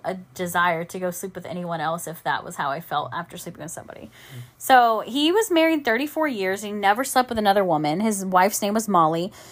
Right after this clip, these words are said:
Speaker 1: and she was his world. And he looked, enjoyed, and as he put it, "patted a few bottoms." But he was broken after she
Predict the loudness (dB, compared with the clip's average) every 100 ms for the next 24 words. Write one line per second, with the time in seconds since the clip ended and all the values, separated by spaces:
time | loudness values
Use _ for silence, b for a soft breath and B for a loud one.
0 | B 0 2 4 4 6 4 4 6 8
1 | 8 6 0 -4 0 2 2 2 0 -4
2 | -12 -12 -2 0 2 4 4 2 -8 -2
3 | 0 4 6 6 4 2 0 0 0 -2
4 | 0 0 0 0 4 4 4 0 -2 2
5 | 6 6 4 -2 -6 -8 -10 b b b
6 | b 0 6 6 4 -4 2 6 6 6
7 | 6 6 6 2 0 0 -4 -4 -4 -4
8 | -4 -4 -4 -6